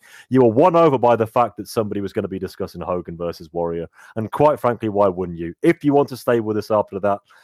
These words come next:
then trust us, it's never quite this bad again until we get to W C W two thousand. If you like what you've heard on this particular show, the fact that we managed to break that one down without breaking ourselves down too much, then why not drop us some money on Patreon?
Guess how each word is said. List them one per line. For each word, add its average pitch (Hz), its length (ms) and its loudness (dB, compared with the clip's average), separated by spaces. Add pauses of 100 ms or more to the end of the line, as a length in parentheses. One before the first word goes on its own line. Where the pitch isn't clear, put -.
(180)
then 110 120 -6
trust 104 340 -6
us, 90 80 -10
it's 107 240 -12
never 135 280 2
quite 143 460 0
this 123 160 -2
bad 117 300 2
again 98 340 0 (440)
until 87 260 -14
we 80 80 -16
get 82 160 -20
to 82 80 -20
W 80 260 -20
C 85 140 -20
W 78 320 -20
two 80 200 -20
thousand. 80 480 -12 (440)
If 214 280 6
you 123 120 -4
like 127 260 2
what 123 120 -2
you've 104 100 -6
heard 131 180 4
on 101 80 -6
this 104 140 -4
particular 104 480 -8
show, 113 240 0
the 95 100 -4
fact 107 220 -2
that 98 80 -8
we 95 40 -6
managed 98 220 -6
to 98 60 -12
break 101 320 -4
that 98 160 -2
one 92 140 -8
down 98 340 0 (240)
without 104 240 -2
breaking 107 320 -2
ourselves 143 400 0
down 185 280 2 (300)
too 139 220 0
much, 151 320 -4 (220)
then 196 100 2
why 220 140 4
not 190 160 0
drop 208 160 0
us 175 100 -6
some 175 100 -4
money 170 240 0
on 135 120 0
Patreon? 135 520 -2